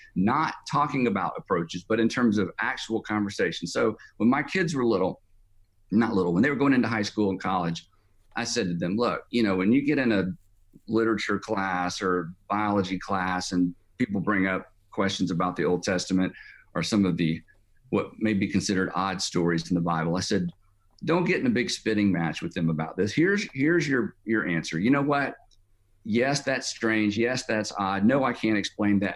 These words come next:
But did you know Jesus believed that? And I just figure if somebody can predict their own death and resurrection and pull it off, I just go with whatever that person says."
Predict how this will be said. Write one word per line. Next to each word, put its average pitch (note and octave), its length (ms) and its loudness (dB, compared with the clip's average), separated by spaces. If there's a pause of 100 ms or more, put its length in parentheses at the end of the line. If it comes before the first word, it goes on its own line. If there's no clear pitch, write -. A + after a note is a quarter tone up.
(160)
But C3 240 0
did A#2 160 -8
you E3+ 120 4
know C#3 260 0 (340)
Jesus F3+ 640 2
believed F2 440 -2
that? F2 300 -2 (260)
And G2+ 180 -4
I F3 180 0
just E3+ 220 0
figure A2 260 0
if G#2 100 -4
somebody A2+ 280 0
can G2 200 -6
predict G#2+ 260 -2
their G#2+ 140 2
own G2+ 140 4
death G2 200 0
and F#2+ 80 2
resurrection F#2+ 540 0
and E2+ 80 -4
pull F2 180 -4
it F#2 60 0
off, F2 220 -2 (100)
I A2+ 100 0
just A2 200 0
go A#2+ 100 0
with F2+ 160 0
whatever F2 280 0
that E2 200 -4
person D#2 300 -4
says." - 360 -8